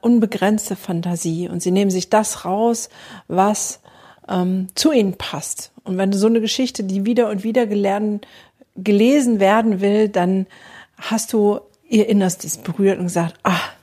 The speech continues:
das ist das, was auf Resonanz mit meinem Inneren trifft. Das ist das,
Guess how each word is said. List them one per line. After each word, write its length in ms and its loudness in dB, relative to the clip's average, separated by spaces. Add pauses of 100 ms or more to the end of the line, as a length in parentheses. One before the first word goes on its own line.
(140)
das 260 -2
ist 180 -8
das, 300 -2 (340)
was 320 -2 (200)
auf 260 -2
Resonanz 680 0
mit 180 -6
meinem 240 -4
Inneren 400 0
trifft. 340 -12
Das 140 -6
ist 180 -6
das, 260 -4